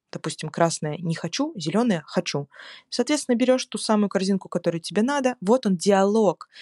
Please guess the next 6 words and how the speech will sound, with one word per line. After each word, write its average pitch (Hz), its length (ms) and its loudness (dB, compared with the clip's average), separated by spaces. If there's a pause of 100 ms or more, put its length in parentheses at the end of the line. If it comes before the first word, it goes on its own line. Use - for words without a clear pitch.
(240)
Диалог 180 540 2
с - 60 -12
покупателем 175 760 -6
начинается 165 760 -4
на 160 460 -4
входе, 170 760 -4